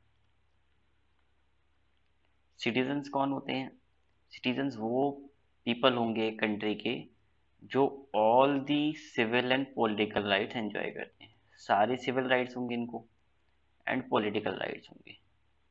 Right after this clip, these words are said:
यानी कि कि जो सोसाइटी में राइट्स एक पर्सन को दिए जाने चाहिए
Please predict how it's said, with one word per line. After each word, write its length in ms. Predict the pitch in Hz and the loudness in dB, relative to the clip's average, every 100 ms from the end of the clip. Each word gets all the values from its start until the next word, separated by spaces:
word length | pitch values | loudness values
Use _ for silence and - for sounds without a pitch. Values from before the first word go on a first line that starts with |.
| _ _ _ - | _ _ _ -8
यानी 200 | 110 110 | -6 -4
कि 420 | 113 113 - - _ _ - | -4 -4 -4 -10 _ _ -16
कि 80 | 117 - | -14 -4
जो 140 | 120 | -2
सोसाइटी 640 | - 110 - 104 110 113 | -2 -8 -2 0 0 0
में 240 | 120 123 120 | 2 2 4
राइट्स 480 | 107 101 110 107 113 | 4 4 0 -2 -6
एक 180 | 110 - | -4 -2
पर्सन 220 | 110 110 | -2 -2
को 140 | 110 | -2
दिए 240 | 101 107 113 | 0 2 2
जाने 240 | 107 101 | 2 0
चाहिए 340 | 98 101 104 | -2 -4 -4